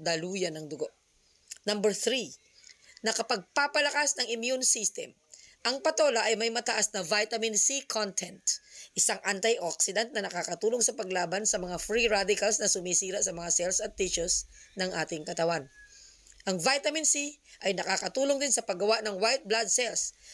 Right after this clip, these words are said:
na siyang lumalaban sa mga infection at virus. Ang pag-inom ng juice ng patola ay mabisa ring paraan para mapalakas ang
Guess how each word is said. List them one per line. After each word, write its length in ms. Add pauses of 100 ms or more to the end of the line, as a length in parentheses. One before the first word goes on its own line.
(140)
na 80
siyang 240
lumalaban 480
sa 160
mga 160
infection 720 (320)
at 240
virus. 640 (240)
Ang 160
pag-inom 400
ng 160
juice 320
ng 160
patola 480 (480)
ay 80
mabisa 560
ring 240
paraan 400 (320)
para 240
mapalakas 640
ang 80